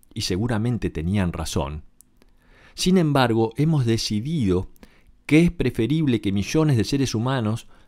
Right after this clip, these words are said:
pasen sus vidas fingiendo trabajar en hojas de cálculo o preparando diagramas para reuniones de personal.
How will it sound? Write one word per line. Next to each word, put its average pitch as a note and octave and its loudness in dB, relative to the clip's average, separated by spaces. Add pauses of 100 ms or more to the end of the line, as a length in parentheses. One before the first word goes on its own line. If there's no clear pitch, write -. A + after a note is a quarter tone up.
pasen C#3+ -2
sus G#2 -4
vidas A2+ 0
fingiendo A#2+ 0
trabajar G2+ -2
en A#2 -2
hojas A2+ -2
de F#2 -8
cálculo A#2 -2 (300)
o - 2
preparando A#2 0
diagramas G2 0
para E2 -4
reuniones D#2+ -4
de D#2+ -4
personal. C#2+ -10